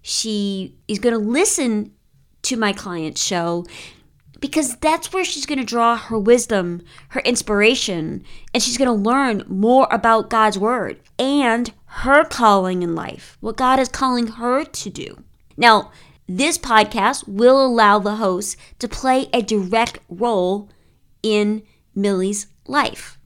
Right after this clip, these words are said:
Now, keep in mind that your audience's interests, desires, and needs are gonna change and expand over time. By checking in with your audience and reviewing your analytics,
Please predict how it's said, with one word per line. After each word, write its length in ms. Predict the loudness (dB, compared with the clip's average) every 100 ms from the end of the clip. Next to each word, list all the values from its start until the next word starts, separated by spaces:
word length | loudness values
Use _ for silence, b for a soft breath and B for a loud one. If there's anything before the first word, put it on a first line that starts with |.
| -20 _ B B -2
Now, 160 | -2
keep 240 | 2 0 2
in 100 | 0
mind 280 | 0 0
that 160 | 0 0
your 120 | 0
audience's 720 | 4 6 4 2 0 -2 -4 -2
interests, 420 | -2 -2 -4 -6
desires, 600 | -6 -2 2 2 2 0
and 240 | -2 -4 -4
needs 500 | -4 -4 -4 -8 -12 B B B 2
are 120 | 2
gonna 240 | 2 -4
change 600 | -4 -4 -4 -2 -4 -4 -6
and 100 | -6
expand 460 | -4 -4 -2 -2 -2
over 160 | -2
time. 560 | -4 -4 -4 -4 -8 -16 -20 -20 -20 -20 -2
By 140 | 0
checking 580 | 0 0 0 2 2 2
in 540 | 2 2 2 2 0 -6 _
with 300 | -4 -2 0
your 140 | -2 -4
audience 520 | -2 -2 -4 -4 -8 -8
and 580 | -4 -2 -2 -2 -4 -8
reviewing 600 | -4 -2 -2 -4 -2 -2
your 120 | -4 -6
analytics, 800 | -6 -6 -4 -4 -6 -10 -16